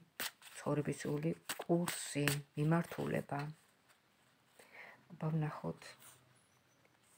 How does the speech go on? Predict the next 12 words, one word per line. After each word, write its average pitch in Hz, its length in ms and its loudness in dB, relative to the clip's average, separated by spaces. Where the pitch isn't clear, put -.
ამ 170 200 12
რჩევების 170 580 8
გათვალისწინებით. 143 1080 2
აი, 175 180 10
ნახეთ. - 440 4
აქ 214 200 10
ამოდის 165 460 10
გზა. 143 340 10
მართალია, 185 560 12
ემოციური 170 680 8
გზა - 280 4
იქნება, 139 480 4